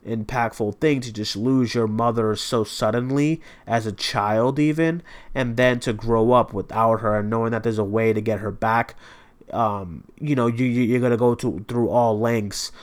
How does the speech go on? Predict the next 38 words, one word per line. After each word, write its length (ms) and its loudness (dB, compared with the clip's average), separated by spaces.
So 180 2
I 120 4
enjoyed, 720 4
like, 260 4
that's 240 2
probably 400 4
why 540 4
I 180 0
enjoyed, 600 2
um, 380 -2
the 120 -2
Wasp 600 0
so 300 0
much 500 -2
in 200 0
this 260 0
film, 340 2
and 140 2
it's 120 -4
definitely 500 0
her 340 0
movie. 580 0
It, 240 2
it 160 2
may 120 4
be 120 0
called 460 2
Ant-Man 400 -4
and 160 -2
the 60 0
Wasp, 480 0
but 240 -2
in 220 -4
parts, 380 0
it's 180 -10
definitely 440 -2
her 200 -2
film, 540 -2